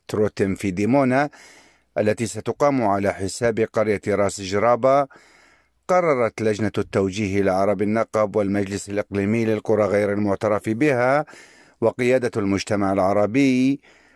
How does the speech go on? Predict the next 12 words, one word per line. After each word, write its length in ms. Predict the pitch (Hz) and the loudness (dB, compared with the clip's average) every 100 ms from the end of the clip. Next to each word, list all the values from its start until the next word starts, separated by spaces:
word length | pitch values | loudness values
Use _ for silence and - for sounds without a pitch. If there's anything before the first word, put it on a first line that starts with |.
| _ | _
القيام 680 | 135 147 160 170 160 135 113 | -2 0 0 2 2 2 0
بحملة 540 | 101 104 - 127 120 - | 0 -2 0 0 0 -2
مكثفة 800 | 113 107 98 107 - - 123 110 120 | -2 -2 -2 -4 -4 -4 -2 -2 -2
لتدويل 760 | 107 98 - 98 101 127 120 | -2 -2 0 0 2 2 2
قضية 440 | - 107 98 110 104 | 0 -2 0 0 0
القرية 720 | 95 - 120 120 113 110 107 | -4 -4 -2 0 0 2 2
مسلوبة 460 | 101 98 - 117 110 | 0 -2 -2 -2 -2
الاعتراف 960 | 107 95 104 127 131 143 127 131 - - _ _ _ _ _ - _ | 0 -2 0 2 2 4 4 0 -4 -18 _ _ _ _ _ -20 _
وفضح 440 | 87 90 104 85 87 | -4 2 0 0 -4
ممارسات 760 | 98 98 101 98 95 - 110 | 0 2 2 2 0 -2 -6
الفصل 380 | 107 95 110 120 | -6 -4 -4 -2
العنصري 920 | 107 98 107 - 113 127 147 147 156 | -2 -2 -4 0 2 4 2 0 -2